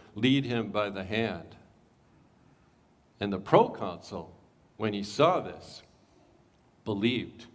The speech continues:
because he was amazed at the teaching about the Lord. This is the story of how God first sent out missionaries.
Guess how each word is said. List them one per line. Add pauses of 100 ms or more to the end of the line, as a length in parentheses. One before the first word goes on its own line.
(880)
because
he
was
amazed (100)
at
the (140)
teaching (100)
about
the
Lord. (2500)
This
is
the
story
of
how
God
first
sent
out
missionaries.